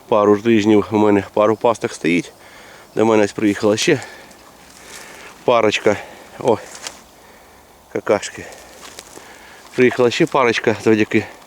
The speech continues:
моїм спонсорам. Я вам скажу, що в Фінляндії тут пастки, якщо не брати, не враховувати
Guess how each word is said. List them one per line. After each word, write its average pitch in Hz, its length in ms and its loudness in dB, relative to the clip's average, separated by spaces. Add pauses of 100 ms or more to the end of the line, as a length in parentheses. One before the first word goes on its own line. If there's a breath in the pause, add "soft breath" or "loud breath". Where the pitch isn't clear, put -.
(160)
моїм 110 220 2
спонсорам. 92 480 -2 (800 loud breath)
Я 135 140 2
вам 143 80 4
скажу, 139 240 2
що 131 120 0
в - 20 2
Фінляндії 139 460 4
тут 131 220 0 (120)
пастки, 120 400 -2 (880 loud breath)
якщо 113 360 2
не 117 120 6
брати, 110 360 2 (100)
не 120 120 4
враховувати 110 680 2